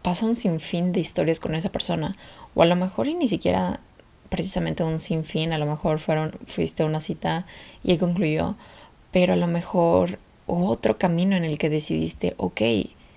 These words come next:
sí voy a salir con él", y pasan un buen de cosas con ese ser humano.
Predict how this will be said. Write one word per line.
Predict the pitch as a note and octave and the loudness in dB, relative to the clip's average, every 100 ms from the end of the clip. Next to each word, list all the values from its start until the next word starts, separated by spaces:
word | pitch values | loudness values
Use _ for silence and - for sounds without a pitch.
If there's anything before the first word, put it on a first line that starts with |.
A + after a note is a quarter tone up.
| - - - - - | -20 -20 -20 -20 -8
sí | - - | -2 2
voy | F3 | 4
a | F#3 | 2
salir | - D#3+ F#3 F3+ E3 F#3+ | 2 2 4 4 2 -4
con | - D#3+ | -4 0
él", | F3 E3 D#3+ F#3+ - - - _ _ | 2 0 -2 -6 -10 -20 -20 _ _
y | - | -2
pasan | - F#3+ G3 B3 B3+ | 0 0 -2 -4 -4
un | G#3 G#3+ G3+ | 0 4 6
buen | G3+ A#3 | 6 4
de | B3+ A#3+ | 2 0
cosas | G3+ G3+ | 0 0
con | - F3 | 0 -2
ese | F3 F#3 | -2 -2
ser | F#3 | -2
humano. | F3 F#3+ F3+ F3+ | 0 0 -2 -4